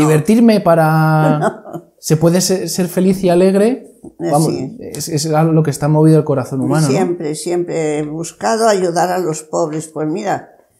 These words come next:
Speaker 1: eh, en la última casa que estuve,
Speaker 2: Sí.
Speaker 1: era en Tetuán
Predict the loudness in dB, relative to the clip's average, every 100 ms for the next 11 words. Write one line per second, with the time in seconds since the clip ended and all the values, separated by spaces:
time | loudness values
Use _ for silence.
0 | _ _ _ _ -8 -2 -2 -2 -4 -6
1 | -12 _ -4 0 0 0 -2 -4 -6 -6
2 | -6 -6 -6 -6 -6 -8 -4 -2 0 -2
3 | -6 -16 _ -10 -6 -4 -6 -6 -6 -6
4 | -2 -2 0 -2 -6